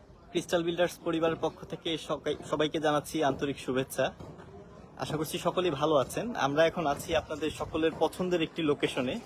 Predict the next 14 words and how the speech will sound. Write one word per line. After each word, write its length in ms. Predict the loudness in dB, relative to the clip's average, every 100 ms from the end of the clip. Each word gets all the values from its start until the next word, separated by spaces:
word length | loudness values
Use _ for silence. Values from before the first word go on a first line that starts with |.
| -14 -18 -8 -2
আফতাবনগর 540 | 0 2 2 2 2 4
আবাসিক 400 | 4 4 2 4
এলাকায়। 320 | 4 4 0 -4 -10 -10 -12 -12 -10 -8 -4
আপনাদের 360 | -2 0 0
সকলের 440 | 0 -2 0 2 2 4
চাহিদা 300 | 4 6 4
মোতাবেক 420 | 2 2 2 6
আবারও 280 | 6 8 6
আমরা 220 | 4 2
নিয়ে 180 | 2 2
চলে 240 | 2 2
এসেছি 280 | 2 -2 -4
নতুন 300 | -4 -2 -4
প্রজেক্ট, 500 | 0 0 0 -2